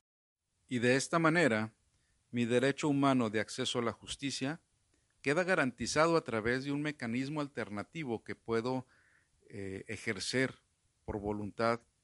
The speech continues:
con mi contraparte ante un facilitador debidamente certificado y avalado por el Poder Judicial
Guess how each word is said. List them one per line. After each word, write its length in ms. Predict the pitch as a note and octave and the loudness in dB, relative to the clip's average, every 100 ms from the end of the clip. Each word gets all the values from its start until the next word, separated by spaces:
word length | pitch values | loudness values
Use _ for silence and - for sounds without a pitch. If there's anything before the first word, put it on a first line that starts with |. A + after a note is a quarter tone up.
| _ - | _ -14
con 160 | F#2 | -12
mi 80 | F2+ | -12
contraparte 920 | - A#2+ D3 G#2+ - B2+ B2 A2 A#2+ _ _ _ _ _ _ - | -6 -6 -4 -6 2 0 0 -6 -8 _ _ _ _ _ _ 0
ante 480 | C#3 D3 B2 G#2+ G2 | 4 4 2 -2 -4
un 140 | A2 | -4
facilitador 920 | - B2 - B2 B2 B2+ A#2+ B2 B2+ - | -6 -8 -6 -6 -6 -4 -2 0 0 -4
debidamente 760 | G2 G2+ G#2+ A2 A#2 A2+ - A2+ | -8 -6 -2 -2 0 -2 -4 -6
certificado 800 | A#2+ - A2+ B2+ - B2 A#2+ A#2+ | -6 -8 -14 -14 -4 -2 -2 -2
y 100 | A#2 | -2
avalado 640 | A2+ B2+ C3 B2+ C3+ C3+ _ | 0 2 2 2 -2 -6 _
por 180 | A#2+ A2+ | -4 -4
el 80 | A2 | -4
Poder 320 | G2+ G#2 G#2+ | -4 -2 -2
Judicial 720 | - B2 C3 - D3+ C#3 D#3+ | -4 -4 -4 2 4 4 2